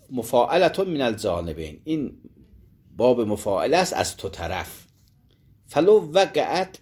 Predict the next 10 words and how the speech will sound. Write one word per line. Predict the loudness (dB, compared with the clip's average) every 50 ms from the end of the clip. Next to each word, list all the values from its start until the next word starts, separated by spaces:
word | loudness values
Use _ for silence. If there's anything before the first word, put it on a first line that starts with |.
| _
به | -8 -8
قبض | -6 -4 -2 -2 -2 -2 -4 -6 -4 -2
احد | -2 0 0 0 -2 -2 -2 -4 -2 -2
العوضین | -4 -4 -4 -6 -6 -4 -4 -4 -4 -4 -6 -6 -6 -8 -8
خاصتاً، | -12 -12 -12 -10 -10 -10 -10 -10 -10 -10 -10 -10 -10 -10 -10 -10 -12 -18 _ _ _ _ _ _ _ _ _ _ _ _ _ _ _ _ _ _ _ _ _ _ _ _ _ _ -6
اگر | -2 2 4 4 4 4
این | 2 -2 -4 -4 -2
معاطات | -2 0 0 0 0 0 0 0 0 0 0 -4 -10 -20 _ _ _
تحقق | -8 -6 -6 -6 -6 -6 -8 -8 -6 -4
بیابد | 0 2 4 4 4 4 2 -2 -6 -8 -14 _